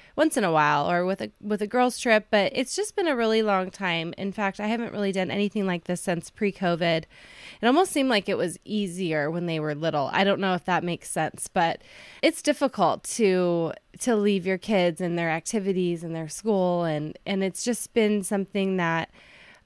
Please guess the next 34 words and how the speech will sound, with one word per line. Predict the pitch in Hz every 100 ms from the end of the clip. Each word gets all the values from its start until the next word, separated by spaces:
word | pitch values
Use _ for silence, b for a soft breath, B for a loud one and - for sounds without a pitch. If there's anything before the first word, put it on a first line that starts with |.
| _ -
I, | 233 254
it | 240
has | 254 262
not | 240 220
been | 208
on | 190
my | 180
radar. | 170 160 151 139
I, | 185 196 -
I've | - 208 180 - - 196 -
yearned | 196 240 247 240
for | 247 233
it, | 226 -
but | 185
I've | 175 175
just | 196 180 - -
haven't | 208 202 185 175
done | 185 165
it. | 160 -
And | - 190 180 175 175 175 - B B B B B B -
I | 214 220 233 269 285 -
am | 220 214 214 208 214 214 - _ _ _ _ _ _ _ _
in | 247 254
the | 262
community | 262 247 208 196 190 180 180
of | - 185
Twin | - - 214 202 202
Star | - 214 180
Yoga, | 175 170 156 139 139
which | 170 202 190 -
is | - 202 202 196 175 - - -
a | 208
yoga | 208 202 196 208
studio | - 214 196 185 180 175 175